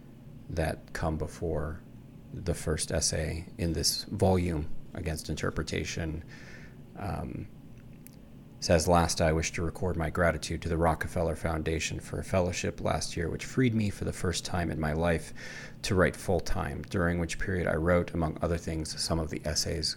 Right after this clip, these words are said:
collected in this book." Now, you might want to think for a moment about why the Rockefellers would pay somebody to write, uh,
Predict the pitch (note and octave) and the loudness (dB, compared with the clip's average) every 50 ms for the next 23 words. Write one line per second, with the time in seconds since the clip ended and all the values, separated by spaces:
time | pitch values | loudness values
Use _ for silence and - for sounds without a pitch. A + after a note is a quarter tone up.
0 | - - - D#2+ D#2 D#2 - - D#2 D#2 - - D#2 D2+ D2 - - - G2+ F2 | -6 -4 0 0 2 2 0 -2 -6 -6 -6 -4 -4 -4 -4 -6 -4 -2 0 0
1 | D2+ - - - - - - - - - - - - G#2+ F2 E2+ E2+ C#2 - - | 0 -2 -8 -12 -12 -12 -12 -12 -14 -14 -14 -10 -6 -6 -4 -4 -4 -6 -4 -4
2 | F2 F2 F2 F2+ F#2+ G2+ G2+ G2 A2+ B2 B2+ - - - - - - - - - | -2 0 0 2 2 4 4 4 4 2 0 0 0 -2 -2 -2 -6 -10 -14 -14
3 | - - - - - - - - - A2 F#2+ F2+ F2+ F2 E2+ - - G2+ F2 - | -14 -14 -14 -14 -12 -12 -12 -10 -8 -6 -4 -2 -2 -2 -2 0 0 0 0 -2
4 | - - - F#2+ F2 E2+ E2 D#2+ D#2+ E2 D#2+ D#2 D2+ C#2+ D2+ - - - G#2+ F2+ | -4 -4 -2 0 0 2 2 2 2 0 0 0 -2 -2 -4 -6 -8 -6 -4 -2
5 | F#2 E2+ D#2 D2+ - - - F2 E2+ E2 D#2 D#2+ D#2+ D#2+ D#2 E2 E2 D#2+ E2 D2+ | 0 0 2 0 0 0 -2 2 2 4 4 4 2 2 0 -2 -2 0 0 0
6 | D2+ - - - - - G2 F2 E2+ E2 D#2+ D#2+ - - - E2 D2+ - - E2 | 0 0 -2 -6 -4 -2 0 0 0 -2 -2 -4 -6 -6 -6 -6 2 4 4 4
7 | E2 D#2+ - - E2+ D#2+ D#2+ D#2+ D#2+ D#2+ D#2+ D#2 - - - G2+ F#2+ F2 E2 D#2 | 4 2 0 -2 -2 -2 -4 -4 -4 -4 -6 -6 -8 -8 -4 -4 -2 -2 -2 -4
8 | D#2 - - - - - - - - - F#2+ F#2 F2 F2 E2 D#2+ D#2 E2 E2 - | -8 -10 -12 -14 -14 -14 -14 -14 -10 -8 -6 -2 0 0 2 2 0 -2 -4 -4
9 | - - - - - - E2+ D#2+ D#2+ D#2 D#2 D#2 D#2 D#2 | -6 -10 -12 -12 -8 -6 -4 -4 -4 -4 -4 -4 -6 -8